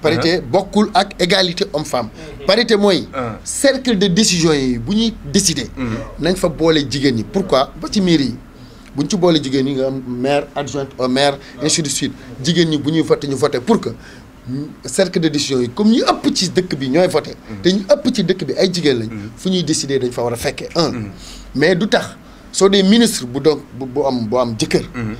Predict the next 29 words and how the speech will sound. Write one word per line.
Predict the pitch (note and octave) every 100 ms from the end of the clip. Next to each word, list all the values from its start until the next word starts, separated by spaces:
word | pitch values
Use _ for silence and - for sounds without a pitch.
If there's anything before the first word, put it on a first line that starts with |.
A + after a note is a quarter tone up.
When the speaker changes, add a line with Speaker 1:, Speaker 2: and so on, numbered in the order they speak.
| -
Speaker 1:
Sa | C3+
jëkkër | C#3+ D3+ A#2+
nekkul | C3+ - E3
ministre. | C#3 A#2 - - - - -
Na | D3+
nga | F3
ko | E3 - -
tarbiyu | F#3 C#3+ C#3+ D3+ C3+
ndax | B2+
mooy | C#3 C3
sa | B2 B2
wasila, | A#2+ A#2 B2
mooy | A#2 A2+
sa | A2
kilifa. | A2+ B2+ A2+ - - - - - -
Loolu | D3 F3+ A3 - - - B2
bokkul | E3+ F3 D3
ak | C#3 - - -
parité. | C3 A2+ - - -
Mais | D3+ D3+
ñii | F3 A#3+ F#3+
li | G3
ñuy | A#3 G3+
indi | D#3+ A#2+
ci | E3+
laïcité | F3 - C3 G#2+
bi | - - - -
mooy | B2+ C#3+ C#3+ - A#2 A2
jigéen | E3 D#3 D3+